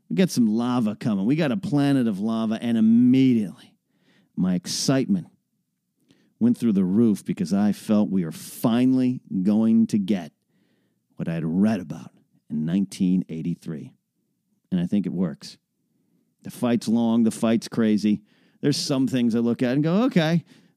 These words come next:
well, Anakin's jumping off and landing on little floating robots. Eh, all right, that's, that's some accuracy help with, by the, help by the Force." Yeah, there's some of that stuff, but it,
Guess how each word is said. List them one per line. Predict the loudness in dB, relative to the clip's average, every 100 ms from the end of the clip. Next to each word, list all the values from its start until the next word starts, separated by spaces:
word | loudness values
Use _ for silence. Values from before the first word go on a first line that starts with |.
| -4
well, | -2
Anakin's | 2 2 2 2 2
jumping | 2 4 4
off | 2 2
and | 2
landing | 2 2 2
on | 4 4
little | 2 0
floating | -4 -2 0 2 2
robots. | 2 2 0 0 -4 -6
Eh, | 0 2 2
all | 2
right, | 2 0 0
that's, | -4 -4 -8 _ _ -6
that's | -2 2
some | 2
accuracy | 2 2 0 0 0
help | 2 0 -2
with, | -6 -4
by | -2
the, | 0 0
help | -2
by | -2
the | -4
Force." | -2 -2 -2 -6 _ _ _ _ _ _ _ -8
Yeah, | -2 0
there's | 0 0
some | 2
of | 2
that | 0
stuff, | -4 -4
but | -2
it, | -2